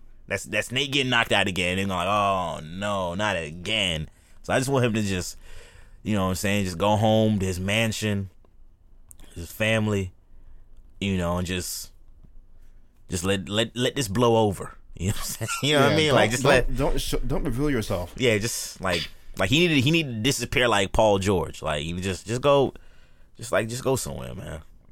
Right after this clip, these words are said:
Speaker 1: Like, just better that way, you know?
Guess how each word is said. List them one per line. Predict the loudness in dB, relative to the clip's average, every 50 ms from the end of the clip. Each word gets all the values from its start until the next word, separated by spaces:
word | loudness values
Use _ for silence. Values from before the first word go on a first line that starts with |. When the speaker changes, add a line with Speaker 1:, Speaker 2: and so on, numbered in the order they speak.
| -20 -20 -20 -20 -14 -8 -6
Speaker 1:
Like, | -6 -6 -6 -8 -12 -16 -18 -18 -20 -20 -20 -20 -20 -18 -14
just | -12 -8 -4 -2
better | -2 0 0 -2
that | -2 -4 -4 -6
way, | -8 -8 -10 -10 -14 -20 -20 -20 -20 -20 -20 -20 -20 -20 -18
you | -14 -12 -8
know? | -8 -6 -8 -8